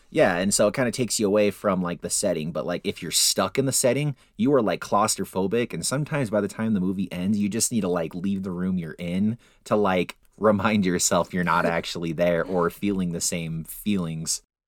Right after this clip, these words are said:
Speaker 2: Gotta go
Speaker 1: And,
Speaker 2: on a
Speaker 1: uh,
Speaker 2: one-mile walk.
Speaker 1: Yeah,
Speaker 2: Some
Speaker 1: right? I mean,
Speaker 2: fresh air.
Speaker 1: it's like when the movie Searching's over, the last thing you wanna do is pick up your cell phone. You just need to, like, go outside, take a deep breath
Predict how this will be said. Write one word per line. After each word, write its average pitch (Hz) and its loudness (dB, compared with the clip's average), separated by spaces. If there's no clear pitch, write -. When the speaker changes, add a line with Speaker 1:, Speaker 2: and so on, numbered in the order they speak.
Speaker 2:
Gotta 208 -10
go 175 -2
Speaker 1:
And, 170 -2
Speaker 2:
on 170 0
a 165 -2
Speaker 1:
uh, 190 0
Speaker 2:
one-mile 196 -2
walk. 185 -4
Speaker 1:
Yeah, 110 2
Speaker 2:
Some 98 0
Speaker 1:
right? 107 2
I - -2
mean, 95 0
Speaker 2:
fresh 90 -2
air. 196 -6
Speaker 1:
it's 220 -2
like - 2
when 196 4
the 92 0
movie 101 2
Searching's 92 -2
over, 82 0
the 80 -4
last 92 0
thing 95 -2
you 90 0
wanna 87 -4
do 87 0
is 85 0
pick 87 -2
up 80 0
your 76 -4
cell 92 0
phone. 80 -6
You 85 -4
just 87 -8
need 90 -4
to, 82 -4
like, 82 -2
go 87 0
outside, 87 0
take 92 -4
a 78 -4
deep 82 -4
breath 87 0